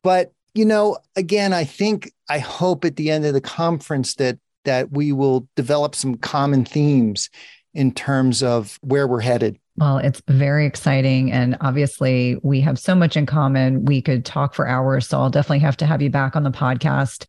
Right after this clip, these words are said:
Speaker 2: Please let my listeners know how to connect with you, how to register for Low Carb Denver, at which I am grateful and fortunate to be a speaker at.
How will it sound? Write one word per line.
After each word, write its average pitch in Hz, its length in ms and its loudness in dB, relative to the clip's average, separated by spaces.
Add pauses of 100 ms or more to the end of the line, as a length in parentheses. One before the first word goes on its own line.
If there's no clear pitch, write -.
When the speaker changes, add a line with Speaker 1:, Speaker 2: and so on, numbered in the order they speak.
Speaker 2:
Please 247 280 0
let 247 140 0
my 170 100 2
listeners 151 500 0
know 139 120 0
how 147 180 2
to 170 80 2
connect 160 400 0
with 160 160 2
you, 151 380 2 (160)
how 151 160 -2
to 151 80 0
register 143 680 0
for 156 180 0
Low 147 180 4
Carb 143 300 0
Denver, 139 460 2
at 127 180 -2
which 143 220 0
I 139 120 2
am 135 240 0 (140)
grateful 156 600 0
and 139 200 -2
fortunate 143 500 0
to 147 100 -2
be 135 380 2
a 131 180 0
speaker 196 560 0
at. 151 400 -2